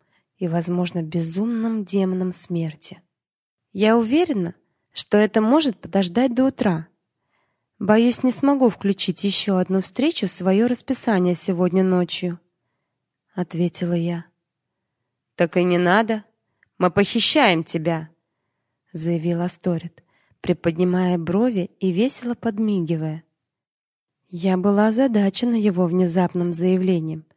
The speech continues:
«Похищаете меня?» повторила я. «А завтра занятия.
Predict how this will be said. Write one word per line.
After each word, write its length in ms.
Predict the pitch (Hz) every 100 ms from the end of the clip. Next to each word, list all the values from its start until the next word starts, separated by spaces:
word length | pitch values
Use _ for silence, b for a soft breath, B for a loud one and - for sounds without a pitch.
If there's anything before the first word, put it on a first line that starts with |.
| _ _ _ _ _ _ _ _ _ _ -
«Похищаете 800 | 202 - 208 - 240 233 - 233
меня?» 360 | 233 247 285 453 _ _ _ _ _ _ _ _
повторила 580 | 180 - 180 175 175 170
я. 340 | 175 170 160 _ _ _ _ _ _ _ _
«А 100 | 202
завтра 420 | 190 214 214 262 254
занятия. 760 | 302 349 294 233 - 247 247